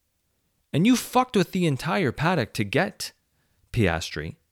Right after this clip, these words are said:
or at least just Alpine, and burn some bridges there to get a guy who, who's not gonna be your champion long term? I don't believe that.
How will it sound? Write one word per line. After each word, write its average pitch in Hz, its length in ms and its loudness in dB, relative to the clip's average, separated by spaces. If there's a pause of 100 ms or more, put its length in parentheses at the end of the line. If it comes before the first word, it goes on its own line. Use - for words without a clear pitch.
(460)
or 101 120 2
at 110 80 2
least 120 180 2
just - 180 -4
Alpine, 123 580 -2 (460)
and 104 200 -2
burn 175 220 4
some 110 200 0
bridges 139 340 2
there 101 360 -8 (1300)
to 160 100 4
get 151 120 4
a 135 60 4
guy 165 220 6
who, 139 280 4 (140)
who's 135 220 2
not 151 220 2
gonna 165 140 2
be 143 120 0
your 139 120 2
champion 151 400 -2
long 196 160 -4
term? 240 260 -6 (480)
I - 120 0
don't 240 160 2
believe 294 320 2
that. - 320 -10